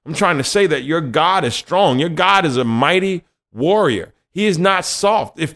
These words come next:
if you worship the soft God, how would you pray for him to help you? If you worship the soft, weak, un-, uh, uh, you know, unassuming God,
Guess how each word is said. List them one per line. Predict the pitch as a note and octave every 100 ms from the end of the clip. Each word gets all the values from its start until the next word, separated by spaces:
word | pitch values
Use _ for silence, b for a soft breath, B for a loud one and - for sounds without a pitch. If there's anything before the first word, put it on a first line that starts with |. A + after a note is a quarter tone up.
| _
if | - D3+
you | A#3+
worship | A#3 A3 G#3+ F3
the | C#3+
soft | - - G3 G#3+ -
God, | - G#3 A3+ C3+
how | E3
would | G#3+ G#3+
you | F#3+
pray | D3+ - A3
for | - F3
him | F3+
to | F#3
help | F3+ A#3+ A#3+
you? | C#3+ - _ _ _ _ _ _ _ _ _ _ _ _ _ _ _
If | D#3+ C#3+
you | A3
worship | G3 G#3 G#3+ F#3+
the | D3
soft, | B2+ - F#3 G3 G3 - _ _
weak, | G#2+ A2+ F#3+ A#3 F3+ - _ _ _ -
un-, | F#3+ G3+
uh, | - D#3 D#3 -
uh, | D3 C#3+ A2 -
you | D3
know, | C#3+ C3 - _ _ -
unassuming | F#3 G3+ - G#3 A3 A3 F#3+ C#3+
God, | F3 A#3+ A3 C3+